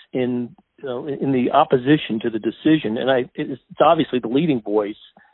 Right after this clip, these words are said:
um, but I don't think the Huskers, we, we know that the Huskers aren't alone. We know by the, the tally of the vote and, and, and just public comments that,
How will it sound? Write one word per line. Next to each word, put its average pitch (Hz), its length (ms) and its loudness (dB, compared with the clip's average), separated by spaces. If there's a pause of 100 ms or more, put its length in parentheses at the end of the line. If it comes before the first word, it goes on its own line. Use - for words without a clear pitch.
(540)
um, 123 380 4
but 143 180 2 (180)
I 139 60 0
don't 165 100 0
think 185 120 2
the 156 80 -2
Huskers, 165 400 0 (320)
we, 151 260 -2
we 156 80 4
know 202 180 6
that 147 120 -4
the 120 60 0
Huskers 135 320 2
aren't 123 160 0
alone. 135 360 0
We 127 100 -4
know 135 160 -2
by 123 200 0
the, 113 240 -2 (160)
the - 160 -10
tally 127 280 4
of 107 60 -8
the 113 60 -10
vote 151 440 2
and, 113 320 -8 (640)
and, 120 360 -6
and 123 180 -6
just 139 240 0
public 123 300 -2
comments 135 580 2 (160)
that, 123 300 -4